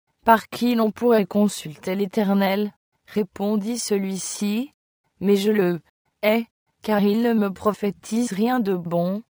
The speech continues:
il ne prophétise que du mal. » C'est Michée, fils de Jimla. Josaphat s'obstina à demander qu'on fît venir l'homme de Dieu, et lorsqu'il se présenta devant les monarques et qu'Akab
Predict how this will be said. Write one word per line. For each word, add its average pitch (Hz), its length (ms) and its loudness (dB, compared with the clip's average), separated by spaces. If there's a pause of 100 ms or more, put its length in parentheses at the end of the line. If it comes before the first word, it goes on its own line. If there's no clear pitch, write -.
(300)
il 202 120 2
ne 220 80 4
prophétise 214 840 -4
que 262 160 0
du 196 220 -4
mal. » 185 480 0 (680)
C'est - 180 -6
Michée, 190 560 -4 (360)
fils 262 300 -8
de 185 180 2
Jimla. 220 720 2 (840)
Josaphat 214 800 2
s'obstina 202 840 -2 (380)
à 202 120 4
demander 202 480 2
qu'on 220 200 0
fît 208 220 -4
venir 226 480 4
l'homme 202 260 4
de 190 100 0
Dieu, 180 500 0 (380)
et 180 140 0
lorsqu'il 202 600 0
se 190 140 -4
présenta 226 720 2
devant 214 420 2
les 208 160 6
monarques 202 680 0
et 202 100 -4
qu'Akab 220 480 -2